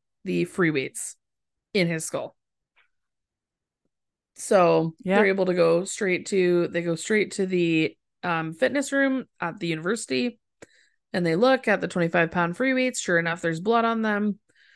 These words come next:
Speaker 1: So they for sure have their murder weapon. So.
Speaker 2: So.
Speaker 1: What about the saliva and the loogie, as they call it? <laughs>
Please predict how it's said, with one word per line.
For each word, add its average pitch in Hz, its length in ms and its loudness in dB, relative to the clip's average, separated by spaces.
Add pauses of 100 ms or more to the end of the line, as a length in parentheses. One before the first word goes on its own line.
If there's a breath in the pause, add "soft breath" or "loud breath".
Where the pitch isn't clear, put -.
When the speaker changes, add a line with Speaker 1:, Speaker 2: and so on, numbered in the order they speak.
(160 soft breath)
Speaker 1:
So 165 560 6 (420)
they 175 460 2
for 185 260 -2
sure 190 440 4
have 175 240 -2
their 156 120 0
murder 143 240 -4
weapon. - 320 -10 (3000)
So. 254 380 4 (1300)
Speaker 2:
So. 170 320 0 (1000)
Speaker 1:
What 196 160 4
about 196 180 6
the 208 80 0
saliva 175 640 2 (840)
and 185 240 4
the 180 120 8
loogie, 170 680 6
as 165 160 -6
they 156 120 0
call 147 260 -2
it? 107 120 -4 (320)
<laughs> 220 80 -4